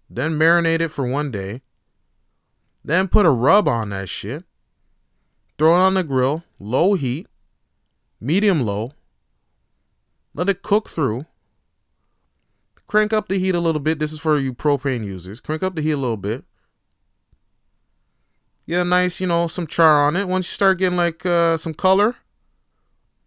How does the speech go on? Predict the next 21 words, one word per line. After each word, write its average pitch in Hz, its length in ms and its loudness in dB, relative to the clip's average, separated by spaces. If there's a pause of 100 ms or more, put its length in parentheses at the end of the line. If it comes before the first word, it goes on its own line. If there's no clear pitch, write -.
(580)
that's, 165 240 -6
like, 160 160 0
looking 156 420 -2
good, 208 320 2 (220)
that's 175 280 -2
when 170 140 -2
you 165 80 -2
sauce 156 400 -4
that 104 260 -8
bitch. - 420 -20 (1900)
And 127 120 -4
if 135 120 -8
you 147 60 -4
don't 165 280 0
know, 175 540 0
uh, - 140 -10 (240)
how 156 220 -2
to 156 80 -2
check - 260 -4
the 131 100 -4
doneness, 156 720 -4